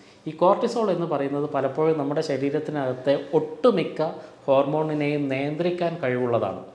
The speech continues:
അപ്പോൾ അതുകൊണ്ട് തന്നെ ഇത് നമ്മുടെ ശരീരത്തിനകത്തുള്ള ഇൻസുലിനെയും ഇൻസുലിൻ്റെ ഉൽപ്പാദനത്തിനെയൊക്കെ ക-, കൃത്യമായ രീതിയിൽ, ആ, സ്വാധീനിക്കുന്നുണ്ട്. അപ്പോൾ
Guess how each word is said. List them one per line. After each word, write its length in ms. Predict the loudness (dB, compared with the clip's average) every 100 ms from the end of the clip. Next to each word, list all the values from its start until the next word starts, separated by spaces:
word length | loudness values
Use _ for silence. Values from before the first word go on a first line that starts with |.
| -20 -20 -20 -20 4
അപ്പോൾ 160 | 8
അതുകൊണ്ട് 440 | 8 8 6 6 4
തന്നെ 160 | 2
ഇത് 240 | 0 -2 0
നമ്മുടെ 240 | 0 0
ശരീരത്തിനകത്തുള്ള 840 | -2 -2 0 0 -2 -4 -2 -2 -2
ഇൻസുലിനെയും 960 | -2 -4 -4 -2 -2 0 0 -2 -2
ഇൻസുലിൻ്റെ 500 | -2 -2 -2 0 0
ഉൽപ്പാദനത്തിനെയൊക്കെ 1200 | 0 -2 -2 2 2 2 -2 -4 -4 -4 -4 -6 -6 -18 -10
ക-, 160 | -6 -4 -4
കൃത്യമായ 480 | -4 0 2 2
രീതിയിൽ, 400 | 0 0 0 -2 -6 -14 -20 -10
ആ, 320 | -4 -2 -2 -6 -14 -20 -18
സ്വാധീനിക്കുന്നുണ്ട്. 800 | 2 4 6 4 2 -2 -4 -8 -12 -18 -20 -20
അപ്പോൾ 220 | -2 0